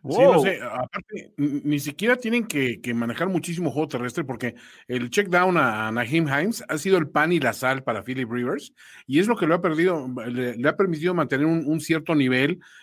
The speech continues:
Speaker 1: y unos ciertos números que dices, pues no mereces considerando el quarterback en el que te habías convertido, ¿no? O sea, creo que esa, esa opción que le han dado realmente le ha ayudado muchísimo a sus números. Entonces, sí siento que este, este partido puede ser una debacle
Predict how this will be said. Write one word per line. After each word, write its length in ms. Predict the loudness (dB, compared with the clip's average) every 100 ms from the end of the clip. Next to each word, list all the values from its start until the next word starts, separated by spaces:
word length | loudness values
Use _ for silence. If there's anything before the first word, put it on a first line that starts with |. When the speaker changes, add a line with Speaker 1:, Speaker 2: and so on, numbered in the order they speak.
| -4
Speaker 1:
y 100 | 0
unos 160 | 2
ciertos 300 | 2 0 2
números 320 | 4 4 2 0
que 120 | -2
dices, 300 | 0 -2 -4
pues 220 | -6 -4
no 120 | -2
mereces 640 | 2 2 2 2 -2 -4 -14 _ _ _ _ -2
considerando 580 | 0 0 0 0 2
el 100 | 0
quarterback 360 | 2 2 2 2
en 80 | -2
el 60 |
que 100 | -2
te 100 | -6
habías 260 | -4 -4 -4
convertido, 680 | -6 -4 -6 -6 -6 -6 -8
¿no? 120 | -12
O 420 | -14 _ _ _
sea, 160 | -6 -2
creo 160 | -2 0
que 180 | 0 0
esa, 280 | 0 0 0
esa 180 | -2 -2
opción 240 | -2 -2 -2
que 80 |
le 100 | -2
han 80 | 0
dado 280 | 2 2 0
realmente 420 | -2 -2 0 -2
le 100 | -2
ha 20 |
ayudado 340 | -2 -2 -2 -2
muchísimo 440 | -4 -4 -6 -4
a 40 | -6
sus 140 | -6
números. 440 | -4 -2 -2 -6 -14 _ -20 -20 -10
Entonces, 640 | -4 0 4 4 4 2 -4 _
sí 220 | -8 -4 -2
siento 420 | 0 2 2 0
que 140 | 0
este, 460 | -2 2 4 4 2
este 160 | 0
partido 460 | 2 2 4 2 4
puede 320 | 4 6 6
ser 180 | 6 4
una 300 | 4 4 2
debacle 680 | 2 2 4 0 0 0